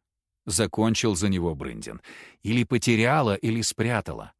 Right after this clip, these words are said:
Он где-то здесь, в клинике. Если мы найдем телефон,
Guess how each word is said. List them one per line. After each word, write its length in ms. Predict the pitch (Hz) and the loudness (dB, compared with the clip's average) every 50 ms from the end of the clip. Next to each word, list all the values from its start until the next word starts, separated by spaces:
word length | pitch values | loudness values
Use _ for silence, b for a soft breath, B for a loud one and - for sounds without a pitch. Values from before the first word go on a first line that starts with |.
| _ _ _ _ _ _ _ _ _ _ - | _ _ _ _ _ _ _ _ _ _ -2
Он 160 | - 120 127 | 2 2 2
где-то 280 | 117 113 160 156 - 151 | 4 2 2 2 2 0
здесь, 520 | 127 110 104 101 131 147 127 95 85 - - | 0 0 0 0 2 2 2 2 -2 -4 -8
в 80 | - | -4
клинике. 560 | - 131 151 160 131 95 78 - - 67 - b b b b b b b | -2 2 2 4 2 2 0 -2 -8 -16 -18 b b b b b b b
Если 300 | b 90 107 107 139 139 | b -2 -2 2 2 2
мы 140 | 131 139 147 | 2 4 4
найдем 560 | 147 156 165 160 127 117 143 131 117 98 92 | 4 4 2 2 2 2 4 4 4 4 2
телефон, 720 | - - 101 95 98 87 - - 170 202 180 117 82 - | 0 0 0 0 0 -2 0 0 2 2 2 2 0 -2